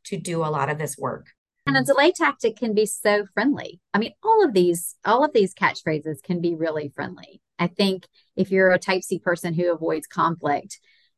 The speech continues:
Speaker 2: that's when it gets sticky for you to think about saying no, and it's gonna be some antagonistic conversation, and it's gonna be super painful. But all of these can be very, very friendly. Let me think about that and come back to you.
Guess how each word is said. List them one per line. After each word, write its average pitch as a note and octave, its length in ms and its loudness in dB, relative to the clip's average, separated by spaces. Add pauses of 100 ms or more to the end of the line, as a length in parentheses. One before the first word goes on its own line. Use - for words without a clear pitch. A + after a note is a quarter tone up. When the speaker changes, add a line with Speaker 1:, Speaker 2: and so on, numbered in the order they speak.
Speaker 2:
that's - 440 0 (420)
when F#3+ 240 2
it E3 140 -6
gets F3+ 260 0
sticky F3+ 400 -2
for G3 100 0
you F#3+ 440 2
to F3+ 160 -2
think F3 280 -6
about E3 360 0
saying E3 260 -6
no, D#3+ 280 -2
and E3 100 -8
it's - 120 -18
gonna E3+ 160 -6
be E3 120 -2
some D#3+ 200 -2
antagonistic D#3+ 880 -4
conversation, D#3+ 760 -4
and E3 140 -6
it's E3+ 100 -16
gonna D#3+ 200 -4
be D#3 120 -6
super D#3 380 -8
painful. E3 440 -6 (400)
But - 200 4
all C4+ 180 8
of C#4+ 60 2
these C4+ 200 0
can A#3+ 180 0
be A3+ 200 0
very, F#3 300 0
very E3+ 260 -2
friendly. - 360 -12 (500)
Let B3+ 120 0
me C#4+ 100 2
think B3+ 160 -6
about F#3+ 240 2
that F3+ 100 2
and F3 100 -12
come E3 100 -6
back - 240 -6
to - 100 -10
you. - 200 -10